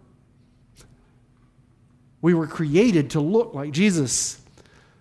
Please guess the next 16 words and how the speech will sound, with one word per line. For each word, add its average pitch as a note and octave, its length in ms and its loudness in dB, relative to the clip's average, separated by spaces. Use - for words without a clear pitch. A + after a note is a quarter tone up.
And C#3+ 100 -4
so F3+ 220 0
often F3+ 420 0
instead D3+ 540 -2
we D3 80 0
live D3+ 340 0
like C#3+ 220 -6
the C#3+ 60 -10
tempter. D3 440 -8
So - 160 0
we E3+ 140 0
come A#3+ 320 -2
here F#3 280 2
to D3 160 -6
say, E3+ 600 0
"Remember F3+ 1040 2